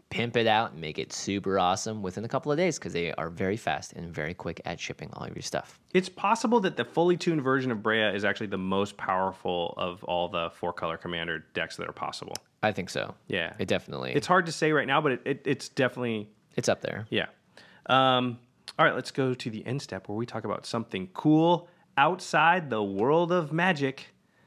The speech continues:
Speaker 2: Planet Earth two, Jimmy. Planet Earth two.
Speaker 1: It's super good. Uh, so far, I think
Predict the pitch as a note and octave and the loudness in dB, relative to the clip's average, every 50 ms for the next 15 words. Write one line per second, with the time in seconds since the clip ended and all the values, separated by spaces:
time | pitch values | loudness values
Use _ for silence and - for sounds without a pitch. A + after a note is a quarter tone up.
0 | _ _ _ _ _ _ _ _ _ _ _ _ - - A#2 A#2 C3 C3+ B2+ C3 | _ _ _ _ _ _ _ _ _ _ _ _ -4 -2 0 0 0 0 0 0
1 | B2+ A#2+ - - - - - C#3+ C#3 A2+ G2+ F#2 F#2+ G2 G2+ - _ _ _ _ | -2 -2 -4 -8 -6 -4 -2 -2 0 -2 -2 -2 -4 -4 -6 -10 _ _ _ _
2 | _ _ _ _ - - - D#3 F3 G3 G#3+ A3+ A3+ - - - E3+ F3 F3+ F#3 | _ _ _ _ -6 -2 0 2 4 4 4 4 4 2 2 2 4 6 6 6
3 | F#3 F3+ - _ - - G3 E3 C#3+ B2 G#2 F#2+ F2+ - - _ _ _ _ _ | 4 2 -4 _ 4 6 8 8 8 6 4 2 -2 -4 -10 _ _ _ _ _
4 | - G#2 F#2+ - - - - - - - - E2+ E2 E2 - F2+ F#2+ F#2 F2 E2 | -6 -4 -4 -2 -4 -4 -4 -4 -4 -4 -4 -4 -4 -4 -4 -6 -4 -2 -2 -2
5 | D2 C#2+ - - - - - _ - G#2+ G2+ G2 F#2 - C3 C3 - - C3+ B2+ | -2 -2 -4 -8 -14 -18 -8 _ 0 2 2 2 2 2 2 2 6 6 6 6
6 | B2 - A#2+ G#2+ G2 | 6 2 -2 -6 -8